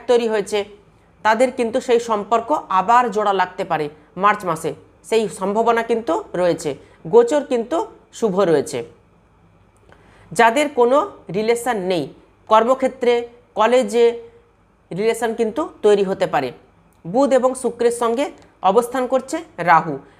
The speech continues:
কারোর কথা শুনে আপনার প্রেমজ সম্পর্ক কিন্তু নষ্ট করবেন না। আপনার প্রেমিক বা প্রেমিকার প্রতি কোনো সন্দেহ প্রকাশ কিন্তু একদমই করবেন না, কারণ রাহু হচ্ছে সন্দেহর কারক গ্রহ। প্রেমিক প্রেমিকার মধ্যে তৃতীয় কোনো ব্যক্তির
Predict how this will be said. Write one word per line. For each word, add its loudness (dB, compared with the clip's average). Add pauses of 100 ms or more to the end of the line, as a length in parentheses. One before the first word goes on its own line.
(220)
কারোর 4
কথা -2
শুনে -4 (180)
আপনার -2
প্রেমজ 2
সম্পর্ক -2
কিন্তু -4
নষ্ট -2
করবেন 2
না। -2 (460)
আপনার 2
প্রেমিক 0
বা 2
প্রেমিকার -2
প্রতি -4
কোনো 0
সন্দেহ 0 (320)
প্রকাশ -2
কিন্তু -2
একদমই 0
করবেন 0
না, -2 (280)
কারণ 0
রাহু 2
হচ্ছে 0
সন্দেহর -2
কারক 2
গ্রহ। -2 (560)
প্রেমিক 4
প্রেমিকার 0
মধ্যে -2 (240)
তৃতীয় 0
কোনো 0
ব্যক্তির 0